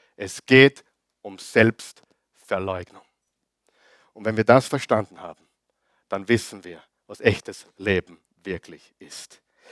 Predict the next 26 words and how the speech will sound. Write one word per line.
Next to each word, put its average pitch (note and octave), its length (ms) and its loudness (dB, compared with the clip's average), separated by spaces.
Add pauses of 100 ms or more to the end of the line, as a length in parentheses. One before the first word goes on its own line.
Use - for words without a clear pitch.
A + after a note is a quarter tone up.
(180)
Wenn A2+ 240 2
wir E3+ 160 10
die F3 120 8
Kontrolle E3 580 6
loslassen, D#3 760 8
kann C3+ 220 -2
Gott C#3 300 2
richtig B2+ 460 -4 (200)
eingreifen. G#2+ 720 -4 (640)
So, - 100 -10
und A#2 80 -6
hier D3+ 120 8
ist, E3+ 100 4
der, D#3 120 8
ist D#3 300 4
eine D3+ 60 2
ganz E3 220 6 (100)
wichtige D3 340 4
Frage. G#2+ 480 2 (440)
Was E3 640 8 (140)
braucht F3+ 680 6
es, - 480 6 (640)
um D3+ 240 4
das D#3+ 360 8
zu - 160 -4
leben? A#2 320 4